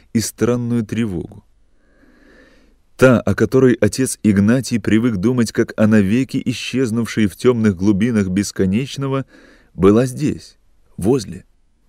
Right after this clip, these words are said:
И трудно было понять, что ее все-таки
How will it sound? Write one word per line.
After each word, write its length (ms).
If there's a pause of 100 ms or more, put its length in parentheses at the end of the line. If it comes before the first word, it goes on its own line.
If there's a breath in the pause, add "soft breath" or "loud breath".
(340)
И 120
трудно 420
было 260
понять, 340
что 220
ее 240
все-таки 680